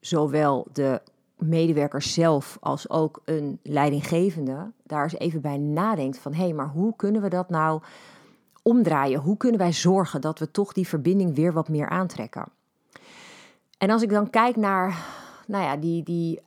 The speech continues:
uitleg van verbinding, hè, wat is verbinding nu precies? En ik had het al even over gezien, gehoord en gewaardeerd voelen.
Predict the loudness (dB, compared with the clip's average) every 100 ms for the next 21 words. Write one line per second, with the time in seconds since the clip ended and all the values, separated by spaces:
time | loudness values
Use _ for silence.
0 | -4 -2 0 0 -2 -4 -6 -4 0 2
1 | 4 2 2 0 0 -2 -2 -2 0 2
2 | 2 0 -2 -6 -6 -4 -6 -8 -16 -20
3 | -20 -20 -14 -6 -2 0 0 0 0 0
4 | -2 -2 -2 -2 -6 -4 0 0 0 0
5 | 2 2 2 0 -6 -2 -2 -2 -4 -4
6 | -6 -4 -2 -4 -6